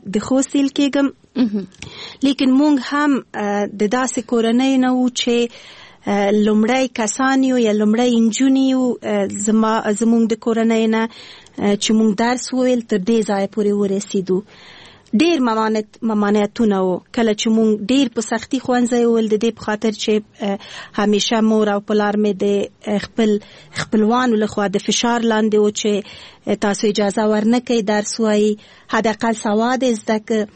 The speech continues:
Speaker 1: کله چې دولسم نه فارغ شو، دولسمې نه فارغ شو، نور
Speaker 2: اها.
Speaker 1: عالي تحصیلات ته ضرورت نه لري. دا هغه مسایل وو.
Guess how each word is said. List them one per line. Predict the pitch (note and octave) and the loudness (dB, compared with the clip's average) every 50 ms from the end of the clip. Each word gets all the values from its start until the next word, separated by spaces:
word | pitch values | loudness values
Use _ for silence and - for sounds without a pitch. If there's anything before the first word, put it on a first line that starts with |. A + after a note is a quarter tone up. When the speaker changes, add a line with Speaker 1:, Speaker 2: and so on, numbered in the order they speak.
| _ _ _ _ _ - | _ _ _ _ _ -4
Speaker 1:
کله | B3 A#3 A3+ | 0 0 0
چې | G#3+ - - A3 | 0 0 -2 -2
دولسم | F#3 G#3+ A3 G#3+ G#3 G#3 G3+ - - B3+ B3 B3 | 0 0 2 2 2 2 0 -2 -2 0 0 2
نه | A#3+ A#3 A3 | 2 2 0
فارغ | - - A3 G#3+ G#3+ A3 G#3+ | -2 -2 -2 0 0 -2 -2
شو، | - - - A3+ | -4 -4 -2 -2
دولسمې | F#3+ G#3+ G#3+ G#3 G#3+ G#3 G3+ - - C4+ C4+ C4+ C4 B3+ A#3+ A#3+ - - - - - - - - | 0 2 2 2 2 0 -2 -2 -2 0 0 2 2 2 0 -2 -4 -8 -18 -20 -20 -20 -8 -2
نه | - A3 A3 G#3+ | 0 0 0 0
فارغ | - A#3+ G#3+ G#3 A3 G#3+ | 0 0 0 0 0 0
شو، | G#3 - - A3+ | -2 -2 0 0
نور | G#3+ A3 A3 G#3+ G#3 | 2 2 2 2 0
Speaker 2:
اها. | G3 - - B3+ G3+ | 0 -4 -6 -4 -2
Speaker 1:
عالي | G#3 G3+ G#3 A3+ | 0 0 0 0
تحصیلات | G#3+ A#3 G#3 F#3+ - - A3 A3 G#3+ G#3 G#3+ | 0 -2 -2 -2 -2 -2 -2 -2 -2 -2 -2
ته | - G#3+ | -2 -2
ضرورت | G3+ A3 G#3+ G#3 G#3+ A#3 B3+ B3+ - C4 | -2 0 0 0 0 0 -2 0 0 0
نه | A#3+ | 0
لري. | A#3 A#3 | 0 0
دا | G#3 B3+ C4 | 0 0 -2
هغه | C4 D4 C#4+ - C#4+ | -2 -2 -2 0 0
مسایل | C4+ C4+ C4 - - C4 B3+ C4 B3+ C4 | 0 0 0 -2 -2 -2 0 0 2 0
وو. | B3+ | 0